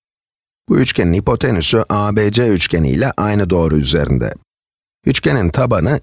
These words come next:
X'teki değişimi gösteriyor. D noktasının X değerinden A noktasının X değerine gidiyoruz. Üçgenin yüksekliği ise Y'deki değişimi gösteriyor. Y değeri üçten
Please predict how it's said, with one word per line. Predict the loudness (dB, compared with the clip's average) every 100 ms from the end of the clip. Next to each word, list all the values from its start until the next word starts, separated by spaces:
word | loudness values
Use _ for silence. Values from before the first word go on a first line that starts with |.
| -4
X'teki | -2 -2 -2 -2 0
değişimi | 0 2 0 0
gösteriyor. | 0 0 0 -2 -2 -4 -8 -16 _ _ _ -8
D | -2 0 0
noktasının | -2 0 0 0 0
X | 0 -2
değerinden | -2 -2 0 0 0 0 -2
A | -2 0
noktasının | -2 -2 -2 0 2 0
X | 0 -2
değerine | -2 0 0 -2
gidiyoruz. | -2 0 0 -2 -4 -4 -6 _ _ _ _ _ _ _ _ _ _ _
Üçgenin | -2 0 0 0 0
yüksekliği | 0 0 0 0 2 2
ise | 2 2 0
Y'deki | 2 2 2 0 0 0
değişimi | 2 2 0 2
gösteriyor. | 0 0 0 -2 -4 -6 -10 _ _ _ _ _ _ -2
Y | 0 0 0
değeri | -2 -2 -2 -4 -6 _ _ _
üçten | 0 0 -2 -2 -2 0 0 -2